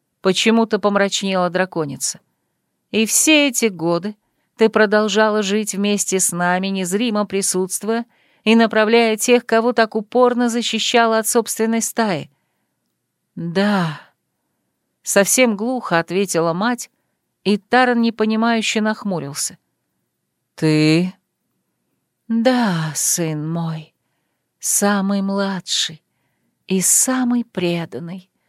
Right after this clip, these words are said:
Я действительно все это время была рядом с вами».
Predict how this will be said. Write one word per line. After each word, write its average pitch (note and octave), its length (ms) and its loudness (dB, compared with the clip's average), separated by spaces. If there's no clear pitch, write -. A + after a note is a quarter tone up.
Я G3+ 300 2
действительно G#3+ 1000 -2
все G3+ 220 0
это G3+ 300 2
время G#3 460 -2
была G#3+ 320 2
рядом G#3 320 -2
с - 160 -6
вами». G3+ 500 -4